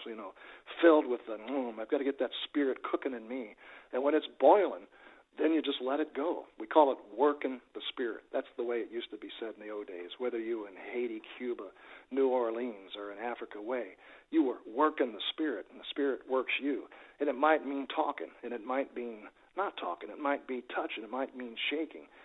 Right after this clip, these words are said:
It just has a life of its own. These days, because I'm also a professor, I hold an endowed chair at the University of Louisiana, my colleague Hillary Stevenson and I have a little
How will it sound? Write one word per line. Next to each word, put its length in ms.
It 140
just 240
has 200
a 40
life 320
of 120
its 140
own. 340
These 280
days, 400
because 260
I'm 120
also 420
a 60
professor, 600
I 60
hold 220
an 60
endowed 400
chair 160
at 60
the 60
University 380
of 100
Louisiana, 520
my 220
colleague 360
Hillary 340
Stevenson 440
and 100
I 260
have 140
a 120
little 180